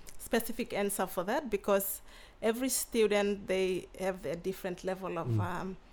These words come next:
Speaker 1: need in terms of cognitive understanding of the subject. So, um, on average, I would say that one term is enough for someone who is
Speaker 2: Mm-hmm.
Speaker 1: really, really struggling, as long as they come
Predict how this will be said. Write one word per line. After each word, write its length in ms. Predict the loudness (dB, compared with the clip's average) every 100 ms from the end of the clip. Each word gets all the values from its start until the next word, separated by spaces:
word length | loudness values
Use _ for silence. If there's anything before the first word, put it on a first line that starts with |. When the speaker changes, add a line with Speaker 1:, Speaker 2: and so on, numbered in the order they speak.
| -20 -18 -6
Speaker 1:
need 460 | 2 4 4 2 -6
in 160 | -6 -4
terms 320 | -4 -4 -4
of 220 | -6 -8 -6
cognitive 500 | -4 -2 -4 -6 -6
understanding 600 | -8 -8 -8 -8 -8 -8
of 100 | -10 -10
the 80 | -8
subject. 580 | -6 -8 -8 -4 -2
So, 360 | -2 -2 -2 -4 -8 -14 -16 -16 -16 -8
um, 460 | -2 2 2 2 -2 0
on 220 | 4 4
average, 640 | 4 2 2 0 2 2 2 -4 0
I 100 | 4
would 180 | 4
say 380 | 2 2 4 6
that 360 | 6 4 2 0
one 280 | 2 2 2
term 440 | 0 0 -2 -4
is 200 | -6 -4
enough 600 | -2 0 0 -2 -6 -18 -20 -20 -8 -4
for 100 | -2
someone 420 | 0 2 4 6
who 60 | 4
is 140 | 2
Speaker 2:
Mm-hmm. 80 | 4
Speaker 1:
really, 240 | 6 6
really 220 | 4 4
struggling, 760 | 2 2 2 2 0 -4 -4 -2
as 220 | -2 2
long 140 | 4 4
as 100 | 2
they 160 | 0
come 320 | 0 0 0